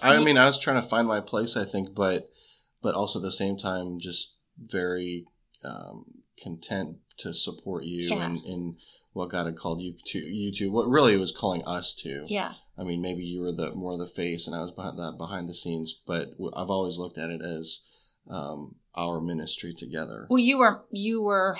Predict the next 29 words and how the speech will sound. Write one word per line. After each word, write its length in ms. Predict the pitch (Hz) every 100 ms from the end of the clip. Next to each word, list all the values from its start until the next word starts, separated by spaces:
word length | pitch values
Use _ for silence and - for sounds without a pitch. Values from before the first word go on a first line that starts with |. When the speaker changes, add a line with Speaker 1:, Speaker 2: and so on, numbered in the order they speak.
| -
Speaker 2:
hands 260 | 240 226 208
down 120 | 208
my 100 | 180
biggest 300 | 175 175 175
cheerleader. 500 | - 190 160 - - 202 _
Speaker 1:
Yeah. 80 | - -
Speaker 2:
You 120 | - 208
know, 60 |
you 160 | 185 185
were 100 | 196
the, 240 | 190 180 -
the 100 | 190
shoulder 280 | - 196 185
I 220 | 170 180 -
would 160 | 202
come 160 | - 220
and 100 | 196
cry 280 | - 196 180
on 240 | 185 226
when 160 | 202 202
things 260 | 214 208
were 100 | 208 196
hard, 340 | 208 185 185
and 180 | 185 185
you 80 | 202
were 80 | 202
the 100 | 190
one 180 | 190 180
that, 140 | 180